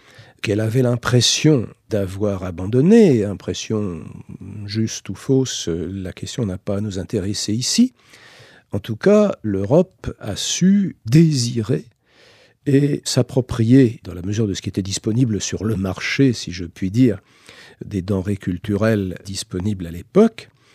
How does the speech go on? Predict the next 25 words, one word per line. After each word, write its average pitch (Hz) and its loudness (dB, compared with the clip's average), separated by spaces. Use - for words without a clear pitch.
elle 117 -6
a 101 -4
su 196 2
se - -2
nourrir 113 2
de 101 -6
l'antiquité 123 -4
grecque 156 0
et 131 4
latine. 110 -2
Mais 196 6
ça 156 0
ne 147 2
l'a 127 4
nullement 180 6
empêchée 143 0
de 170 4
se - 0
tourner 143 0
vers 110 4
d'autres 139 4
sources, - -4
antérieures 123 2
ou 139 0
contemporaines, 107 -2